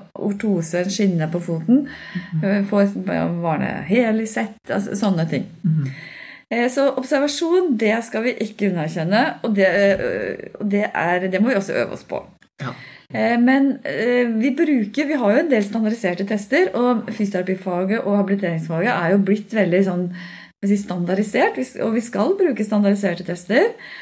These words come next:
Speaker 1: og det, jo yngre barna er, jo vanskeligere er det jo å gjennomføre det.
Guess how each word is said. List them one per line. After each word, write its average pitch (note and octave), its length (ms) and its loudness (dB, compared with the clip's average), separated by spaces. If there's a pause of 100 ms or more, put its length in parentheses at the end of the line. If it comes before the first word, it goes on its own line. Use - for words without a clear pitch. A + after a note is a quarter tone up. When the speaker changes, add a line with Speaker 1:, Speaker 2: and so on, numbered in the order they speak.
(140)
Speaker 1:
og A3 140 2
det, A#3+ 160 4 (400)
jo A3 140 -2
yngre G3 340 2
barna E3+ 400 -2
er, D#4 80 2
jo A#3+ 80 2
vanskeligere G#3+ 580 0
er D3+ 200 -4
det E3+ 100 -2
jo F3+ 80 0 (140)
å F3+ 140 -2
gjennomføre D#3+ 640 -2
det. A3+ 140 4